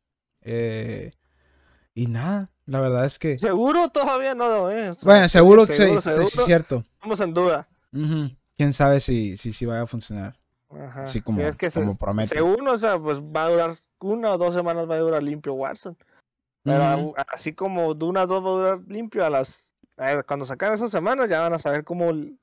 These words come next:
Speaker 2: sacarle la vuelta y va a tronar otra vez.
Speaker 1: Sí, de
Speaker 2: Pero
Speaker 1: hecho, de
Speaker 2: aunque
Speaker 1: hecho había
Speaker 2: vayan
Speaker 1: visto,
Speaker 2: actualizando
Speaker 1: había
Speaker 2: nomás.
Speaker 1: visto un post de que gente ya tenía acceso como al kernel key o algo así, la madre esta que necesitan para, para poder meterse.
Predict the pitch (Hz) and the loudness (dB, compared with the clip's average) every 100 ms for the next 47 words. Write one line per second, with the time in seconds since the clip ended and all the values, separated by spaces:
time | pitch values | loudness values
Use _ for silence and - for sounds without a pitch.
0 | _ - 143 156 143 131 180 226 202 147 | _ -6 -2 0 0 -4 -6 -6 -6 -4
1 | - 143 135 - 147 180 _ _ _ _ | -6 -10 -10 -8 -8 -10 _ _ _ _
2 | _ 156 131 - 139 151 175 185 208 - | _ 0 0 -2 2 4 8 6 4 -4
3 | - - 170 214 202 208 214 196 143 220 | -8 0 4 6 8 8 6 2 0 0
4 | - 214 180 175 180 190 - 208 185 190 | -2 -6 6 8 8 6 6 4 6 6
5 | 202 208 208 156 160 156 175 175 170 170 | 8 4 2 2 2 4 6 6 4 2
6 | 165 - 160 - 165 156 143 127 113 - | 0 2 2 2 -2 -2 0 0 0 -2
7 | 135 165 170 - 190 185 - 131 131 139 | 0 0 -2 -2 -2 -2 -2 0 2 2
8 | 147 156 156 143 143 - 160 147 131 120 | 0 -2 0 0 -2 -2 -4 -2 -2 -4
9 | 143 139 135 113 120 104 95 - 95 104 | -4 -2 -2 -2 -6 -10 -10 -10 -10 -6
10 | 127 127 135 127 - 147 | -4 -4 -4 -4 -2 -4